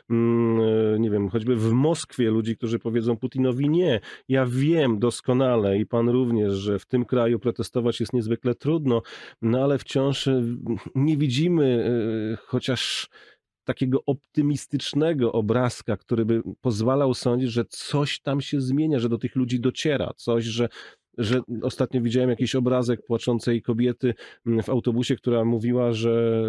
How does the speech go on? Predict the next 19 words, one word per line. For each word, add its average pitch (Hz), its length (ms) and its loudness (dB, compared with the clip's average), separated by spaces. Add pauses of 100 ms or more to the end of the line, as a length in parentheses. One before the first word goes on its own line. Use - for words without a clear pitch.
że 110 120 -4
został 110 760 -4
syn 131 260 -2
zabity 107 540 0 (240)
przez - 240 -4
Ukraińców. 113 380 -2
Tutaj - 180 -4
użyła 104 300 0
bardzo 101 220 -2
brzydkiego 104 340 -4
słowa. 104 420 0 (580)
Oni 127 280 0
jakby 135 280 -2
wciąż 139 680 -2
w 127 120 -6
wielu 139 200 0
przypadkach 123 640 -4
sądzą, 127 540 -2
że, 123 480 0